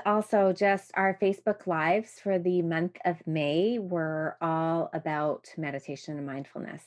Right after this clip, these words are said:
So we do have a lot of live videos to get you, if you're curious about more or you want to learn more, just check out our videos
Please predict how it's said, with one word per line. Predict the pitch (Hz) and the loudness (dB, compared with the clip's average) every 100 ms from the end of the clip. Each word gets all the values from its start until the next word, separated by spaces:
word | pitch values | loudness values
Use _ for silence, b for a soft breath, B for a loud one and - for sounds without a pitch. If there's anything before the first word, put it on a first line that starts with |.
| - | -8
So | 160 156 147 | -4 -4 -4
we | 151 151 | -6 -6
do | 160 156 | -6 -6
have | 156 | -6
a | 156 | -6
lot | 147 147 | -6 -6
of | 147 | -8
live | 143 139 147 | -6 -6 -6
videos | 143 160 190 - | -4 -2 -4 -6
to | 170 | -8
get | 151 156 | -8 -6
you, | 147 147 131 | -8 -6 -8
if | - 151 | -10 -12
you're | 139 135 | -10 -12
curious | - 202 208 208 208 | -8 -2 2 0 -2
about | 196 190 175 - | -2 0 0 -4
more | 185 180 175 175 170 165 - | -6 -4 -4 -2 -4 -6 -8
or | 143 | -8
you | 139 139 135 | -8 -10 -10
want | 139 147 | -10 -12
to | - - | -12 -8
learn | 160 170 170 | -6 -4 -4
more, | 160 156 156 160 | -4 -6 -6 -8
just | 147 - - | -12 -14 -12
check | 160 165 | -10 -6
out | 156 - - | -6 -6 -8
our | 147 | -8
videos | 151 147 147 147 143 143 - | -8 -6 -6 -4 -6 -8 -14